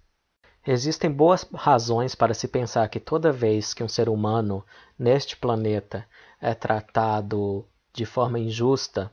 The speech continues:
por causa de seu gênero, na maior parte dos casos, isso está desfavorecendo mulheres e meninas. Mas seria dogmático e seria presumir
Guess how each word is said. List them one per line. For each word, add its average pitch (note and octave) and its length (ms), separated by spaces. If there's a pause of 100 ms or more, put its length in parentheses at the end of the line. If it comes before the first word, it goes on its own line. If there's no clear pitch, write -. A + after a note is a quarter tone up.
por - 200
causa B2+ 340
de A2 80
seu G2 240
gênero, A#2 560 (340)
na A#2 160
maior C3 340
parte B2 360
dos G#2 240
casos, A#2+ 760 (160)
isso B2 360
está A2+ 320
desfavorecendo A#2 1000
mulheres A#2+ 680
e A#2 160
meninas. G#2 800 (120)
Mas C3 380
seria C3+ 580
dogmático C#3 800
e - 20
seria B2 300
presumir B2 720